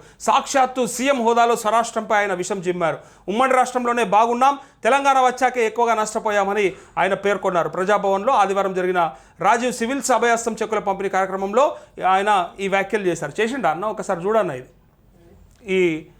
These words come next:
ఉమ్మడి, ఉమ్మడి ఆంధ్రప్రదేశ్లోనే మంచిగున్నాం, ఇప్పుడు ఎక్కువ నష్టపోయినామని చెప్తా ఉన్నట్టు రేవంత్ రెడ్డి. అంటే ఒక ముఖ్యమంత్రిగా ఇంత పెద్ద మాట అనొచ్చునా? ఏదో అంటారు కదా, తినే అన్నంలోనే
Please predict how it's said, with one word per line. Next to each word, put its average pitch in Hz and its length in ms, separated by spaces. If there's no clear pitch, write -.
ఉమ్మడి, 254 420
ఉమ్మడి 254 240
ఆంధ్రప్రదేశ్లోనే 254 460
మంచిగున్నాం, 233 580
ఇప్పుడు 214 220
ఎక్కువ 240 180
నష్టపోయినామని 226 560
చెప్తా 220 240
ఉన్నట్టు 156 260
రేవంత్ 165 320
రెడ్డి. 156 220
అంటే 220 140
ఒక 220 160
ముఖ్యమంత్రిగా 214 760
ఇంత 247 260
పెద్ద 269 120
మాట 247 260
అనొచ్చునా? 214 560
ఏదో 214 120
అంటారు 233 240
కదా, 214 320
తినే 233 300
అన్నంలోనే 247 480